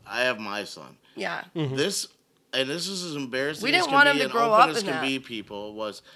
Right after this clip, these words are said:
Speaker 2: Yeah.
Speaker 1: these arguments, this violence happened in front of our kids.
Speaker 2: Yeah.
Speaker 1: That is shameful shit. It's the most, em-,
Speaker 3: Yeah.
Speaker 1: it is the lowest part of our lives, I think.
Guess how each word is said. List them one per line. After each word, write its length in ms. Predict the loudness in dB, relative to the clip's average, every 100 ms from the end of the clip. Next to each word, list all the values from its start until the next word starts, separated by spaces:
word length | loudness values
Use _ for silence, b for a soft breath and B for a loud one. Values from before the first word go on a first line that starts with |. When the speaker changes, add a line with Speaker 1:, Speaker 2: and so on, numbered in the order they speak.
| B
Speaker 2:
Yeah. 160 | -14 -4
Speaker 1:
these 260 | -2 -2 -6
arguments, 640 | -2 -2 -2 -8 -8 -10
this 220 | -10 -10
violence 500 | -8 -2 -2 -2 -6
happened 280 | -8 -8 -8
in 40 | -12
front 200 | -12 -10
of 80 | -10
our 160 | -10
kids. 440 | -12 -16 -16 -18 -20
Speaker 2:
Yeah. 160 | -14 -2
Speaker 1:
That 180 | 2 2
is 160 | 0 -2
shameful 460 | 0 0 -2 -8
shit. 400 | -6 -4 -4 -8 -14 b -14
It's 100 | -6
the 60 |
most, 200 | -6 -6
em-, 140 | -10 -14
Speaker 3:
Yeah. 100 | -18 -14
Speaker 1:
it 80 | -10
is 100 | -6
the 80 | 0
lowest 400 | 2 2 -2 -6
part 340 | -2 -2 -2
of 340 | -2 -2 -2 -6
our 220 | -2 -2
lives, 340 | -2 -4 -4 -8
I 140 | -10
think. 320 | -12 -16 -18